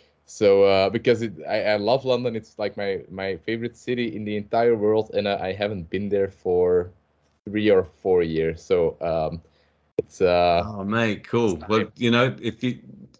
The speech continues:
Speaker 2: feel free, give us a shout if you're
Speaker 1: Yeah, I
Speaker 2: rolling
Speaker 1: will.
Speaker 2: over,
Speaker 1: I
Speaker 2: and,
Speaker 1: will.
Speaker 2: uh,
Speaker 1: That's so
Speaker 2: yeah.
Speaker 1: nice.
Speaker 2: Like you say, it's been great catching up, man. It's been
Speaker 1: Yeah,
Speaker 2: absolutely
Speaker 1: yeah,
Speaker 2: superb.
Speaker 1: absolutely, absolutely.
Speaker 2: And
Speaker 1: All
Speaker 2: good
Speaker 1: right.
Speaker 2: luck with the podcast. Get, um,
Speaker 1: Thanks.
Speaker 2: yeah, yeah, for the next hundred or so.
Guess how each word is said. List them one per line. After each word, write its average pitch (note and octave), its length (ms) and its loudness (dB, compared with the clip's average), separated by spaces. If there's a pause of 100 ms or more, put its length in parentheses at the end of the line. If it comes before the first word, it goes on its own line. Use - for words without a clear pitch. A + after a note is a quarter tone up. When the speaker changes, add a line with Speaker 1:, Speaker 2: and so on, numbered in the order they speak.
Speaker 2:
feel C#3+ 220 2
free, C3 300 2
give C3 180 -4
us B2 140 -8
a A2+ 40 -8
shout A2 320 0
if G2 140 -12
you're G2+ 160 -2
Speaker 1:
Yeah, F3 200 6
I C#3 60 2
Speaker 2:
rolling C#3+ 160 0
Speaker 1:
will. C3+ 100 4
Speaker 2:
over, A2+ 180 2 (180)
Speaker 1:
I A#2+ 80 -2
Speaker 2:
and, C3 120 4
Speaker 1:
will. B2 180 4
Speaker 2:
uh, A2+ 140 -2
Speaker 1:
That's - 160 -10
so D3+ 80 -2 (100)
Speaker 2:
yeah. G2+ 240 0
Speaker 1:
nice. G#2+ 260 -8 (220)
Speaker 2:
Like A#2 280 -4
you A#2 60 -4
say, G#2+ 220 0
it's F#2+ 120 -4
been G#2+ 160 -2
great A2+ 240 0
catching A2 320 -4
up, A2 140 0
man. A2+ 320 -6
It's F#2+ 120 -14
been G#2 180 -6
Speaker 1:
Yeah, D#3+ 80 2
Speaker 2:
absolutely C#3 320 -2
Speaker 1:
yeah, C#3 120 0
Speaker 2:
superb. G2 420 -2 (120)
Speaker 1:
absolutely, G#2+ 340 -6
absolutely. A2+ 680 -8 (120)
Speaker 2:
And A#2+ 100 0
Speaker 1:
All C3+ 80 2
Speaker 2:
good D3 140 6
Speaker 1:
right. B2+ 60 4
Speaker 2:
luck C#3 200 2
with B2 140 -4
the B2+ 60 -2
podcast. A2+ 800 -2
Get, A#2 240 -2
um, F3 100 -2
Speaker 1:
Thanks. A#3 180 -4
Speaker 2:
yeah, C#3 160 2
yeah, A#2+ 220 0
for A2 140 -6
the A2 80 0
next - 500 -4 (460)
hundred G2 520 0
or F#2 100 -4
so. F2 300 -2